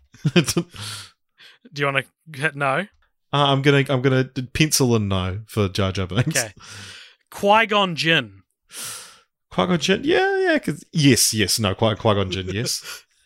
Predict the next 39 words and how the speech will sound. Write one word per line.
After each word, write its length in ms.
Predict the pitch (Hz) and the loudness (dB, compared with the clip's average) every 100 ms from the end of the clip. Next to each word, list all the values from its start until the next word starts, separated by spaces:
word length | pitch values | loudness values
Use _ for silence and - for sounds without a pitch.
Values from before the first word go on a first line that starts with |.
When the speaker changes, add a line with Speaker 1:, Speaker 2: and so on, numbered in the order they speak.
| _ | _
Speaker 2:
<laughs> 480 | 165 - 214 226 - | -2 0 2 0 6
Speaker 1:
When, 180 | 131 120 | 6 8
when 100 | 127 | 8
there, 60 | |
Speaker 2:
And 80 | 135 | 8
Speaker 1:
when 80 | 127 | 8
there's 100 | 123 | 8
Speaker 2:
the 40 | 120 | 8
Speaker 1:
all 40 | |
the 60 | 107 | 6
Speaker 2:
tra- 100 | 90 | 6
Speaker 1:
voices 280 | 107 - 107 | 6 6 4
of 60 | |
all 100 | 98 | 2
the 100 | 95 | 0
Jedi. 380 | 90 98 95 110 - _ - _ _ _ | 0 0 2 0 -4 _ -20 _ _ _
Speaker 2:
Mm-hmm. 280 | 156 139 143 165 - - - - | -12 -12 -12 -14 -20 -20 -20 -14
Uh, 60 | - | 0
and 340 | 156 160 165 | 0 2 2
lastly, 400 | 160 165 165 180 | 4 2 2 -2
the 120 | 156 147 | -2 -2
tragedy 560 | - 185 180 180 180 | 2 2 2 0 -2
of 140 | 165 127 | -2 0
Darth 400 | 147 147 - - | 2 2 0 -4
Plagueis. 920 | 147 135 110 104 - - - - - | 2 2 0 -4 -2 -2 -4 -8 -8
Speaker 1:
<laughs> 60 | _ | _
The 200 | 123 107 | -2 0
Wise. 360 | 101 98 104 - 127 | 2 0 -2 -4 2
Um, 280 | 120 120 127 - 175 - 110 110 | 4 4 2 0 -6 -6 -12 -12
Speaker 2:
<laughs> 560 | 104 185 - - 160 - | -6 -6 -8 -12 -2 4
Speaker 1:
uh, 380 | 135 135 131 - _ | 6 8 4 2 _
uh, 300 | 147 147 147 - - - - | 6 8 6 2 -8 -20 -10
yeah, 300 | - 143 139 117 | -2 6 8 8
I'm 140 | 127 | 6
gonna, 200 | 156 156 | 4 2
I'm 140 | 127 127 | 2 4
gonna 160 | 135 | 4
lock 420 | 131 117 131 139 135 | 4 6 4 4 4
in. 440 | 117 110 107 104 | 4 2 -2 -6